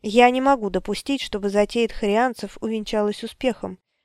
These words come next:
иначе они станут прибегать к ней повсюду,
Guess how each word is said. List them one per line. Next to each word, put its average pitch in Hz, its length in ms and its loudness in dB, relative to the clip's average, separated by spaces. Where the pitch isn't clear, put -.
иначе 233 440 4
они 226 380 -2
станут 220 460 0
прибегать 214 580 2
к - 100 -12
ней 226 180 -2
повсюду, 240 600 -2